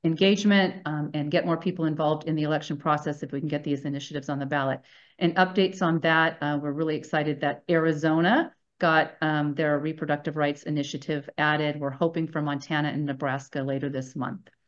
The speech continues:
On the issue front, no changes in the polling. The top three issues continue to be inflation and costs, reproductive freedom,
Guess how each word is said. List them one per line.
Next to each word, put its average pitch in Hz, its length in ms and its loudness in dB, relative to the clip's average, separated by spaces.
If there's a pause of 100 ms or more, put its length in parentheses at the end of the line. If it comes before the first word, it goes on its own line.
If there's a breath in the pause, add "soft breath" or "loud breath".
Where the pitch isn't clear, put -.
(720)
On 190 140 6
the 185 180 4
issue 220 280 2
front, 220 540 2
no 196 260 4
changes 185 680 2
in 175 140 0
the 170 80 0
polling. 170 720 2
The 151 120 2
top 170 380 0
three 175 180 -2
issues 165 340 -4
continue 180 580 0
to 185 120 -2
be 170 260 -2
inflation 165 540 -4
and 156 80 -4
costs, 170 480 0 (300)
reproductive 175 560 0
freedom, 160 500 -2